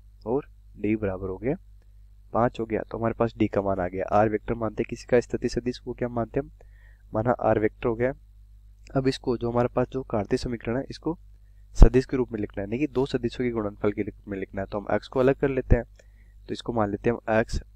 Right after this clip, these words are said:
आई के प्लस वाई जे के प्लस जेड के के, और इसको क्या लिख लेते हैं हम, ए आई के, तो इसको लिख लेते हैं हम ए आई के प्लस बी जे के प्लस सी के के बराबर है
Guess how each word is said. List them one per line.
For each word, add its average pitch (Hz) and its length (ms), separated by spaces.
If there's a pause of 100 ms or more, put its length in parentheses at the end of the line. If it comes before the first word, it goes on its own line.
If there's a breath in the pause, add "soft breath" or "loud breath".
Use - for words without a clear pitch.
(180)
आई 101 160
के 131 200 (360)
प्लस 107 360 (380)
वाई 104 340 (240)
जे 98 220
के 127 220
प्लस - 440 (680)
जेड 113 340
के 113 220
के, 147 220 (600)
और 104 140
इसको - 200
क्या 117 140
लिख 110 120
लेते 113 240
हैं 139 60
हम, 151 60 (200)
ए 127 140
आई 131 180
के, 131 180
तो - 800
इसको - 200
लिख 104 160
लेते 104 220
हैं 117 60
हम - 80 (140)
ए 110 320
आई 98 180
के 107 220
प्लस 104 480 (480)
बी 104 320
जे 104 220
के 110 200
प्लस - 460 (720)
सी - 260
के 98 300
के 123 180 (720)
बराबर 98 400
है 160 100